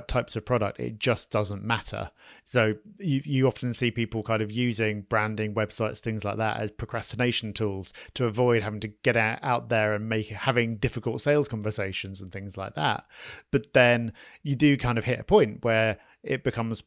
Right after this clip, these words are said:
more important. And, like, with what we're doing, like, when we launch this, we've got one shot at launching it. So you can't just, it, w-, there's gonna be a lot of people seeing it all at the same time.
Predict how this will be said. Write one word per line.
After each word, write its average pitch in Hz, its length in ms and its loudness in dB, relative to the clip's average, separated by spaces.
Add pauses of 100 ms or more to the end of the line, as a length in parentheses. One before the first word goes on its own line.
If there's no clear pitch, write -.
(100)
more 113 340 4 (100)
important. 110 640 0
And, 110 360 -2 (240)
like, 120 240 -6
with 131 140 6
what 131 140 4
we're 156 280 6 (160)
doing, 95 480 -2 (240)
like, 107 260 -2 (520)
when 143 160 6
we 127 160 2
launch 151 340 0
this, 95 260 -4
we've 113 140 0
got 113 140 0
one 117 260 4
shot - 560 -4
at 120 120 -4
launching 107 360 -2
it. 95 180 -10 (160)
So 110 480 2
you 117 140 -4
can't 131 360 2
just, - 320 -4
it, 180 180 -6
w-, 156 320 -2
there's 131 200 -2
gonna 131 140 4
be 120 60 4
a 120 40 4
lot 147 200 2
of 143 80 -2
people 123 200 0
seeing 110 300 0
it 107 140 -4
all 127 200 0
at 110 60 -2
the 110 80 -6
same 107 260 -6
time. 98 400 -2